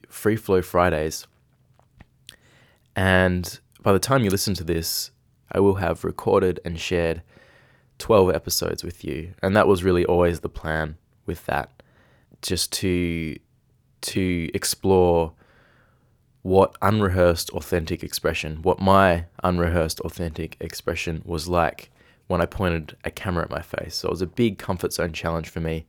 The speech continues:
and it's, it's presented nicely in those videos. Uh, so you can go and look at all the awkwardness and flow moments in those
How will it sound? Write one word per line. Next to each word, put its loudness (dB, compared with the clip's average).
and -2
it's, -4
it's -4
presented 2
nicely 0
in -2
those 0
videos. -2
Uh, -6
so -6
you -6
can -6
go 0
and -2
look -6
at -6
all 0
the -6
awkwardness -2
and -4
flow 0
moments -4
in -4
those -2